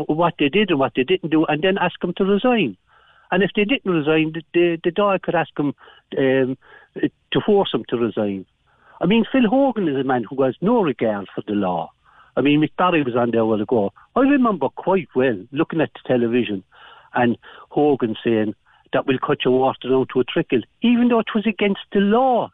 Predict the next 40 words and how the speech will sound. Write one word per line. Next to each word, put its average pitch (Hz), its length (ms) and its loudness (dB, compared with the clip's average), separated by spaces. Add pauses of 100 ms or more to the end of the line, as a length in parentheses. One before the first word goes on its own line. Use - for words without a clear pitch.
(120)
to - 100 -12
do 123 240 -2
it. - 120 -12
You 180 60 -8 (100)
can't 262 300 0
cut - 220 -4
people's 143 340 -4
water 151 300 0 (100)
down 135 240 0
to 131 60 2
a 117 60 2
trickle. - 400 -4 (460)
But 311 160 2
he 320 200 4
didn't 220 320 -8
care 269 220 2
about 147 300 -2
the 113 80 -4
law. 90 320 -6 (280)
He 254 160 2
just 226 240 0
wanted 143 280 -2
to 127 80 0
bring 127 260 -2
in, 113 220 0 (440)
uh, 127 160 4
water 147 460 0
charges, 110 480 -2 (340)
and 165 120 0
he 202 140 4
would 214 160 0
do 233 180 2 (100)
anything 254 460 0
to 113 60 -8
bring 120 160 2
in 117 180 0
water 113 240 0 (180)
charges. 98 400 -4 (460)
I 170 40 2
mean, 180 140 2